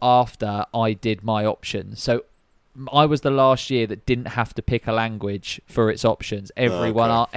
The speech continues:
Speaker 1: every year after that, had to then have a, like, one, one language in their options.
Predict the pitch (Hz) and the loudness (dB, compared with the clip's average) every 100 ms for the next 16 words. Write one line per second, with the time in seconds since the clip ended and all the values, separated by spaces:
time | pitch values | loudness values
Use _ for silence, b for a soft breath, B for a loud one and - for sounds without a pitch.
0 | 131 117 127 120 123 _ _ 127 123 123 | 0 2 -2 0 -4 _ _ -6 0 2
1 | 117 120 120 117 113 104 101 104 - _ | 4 4 4 0 -4 -4 -4 -6 -12 _
2 | b b b - 120 - - 110 101 - | b b b -2 -2 -2 0 0 0 2
3 | 113 104 - 107 107 92 113 104 - - | 2 2 -2 0 0 0 0 -2 -4 -18
4 | - 110 117 110 - 113 117 110 110 107 | -2 2 2 2 -6 0 0 0 -2 -4
5 | 107 104 107 104 104 107 - - - 85 | -4 -8 -6 -6 -4 -4 -6 -10 -14 -14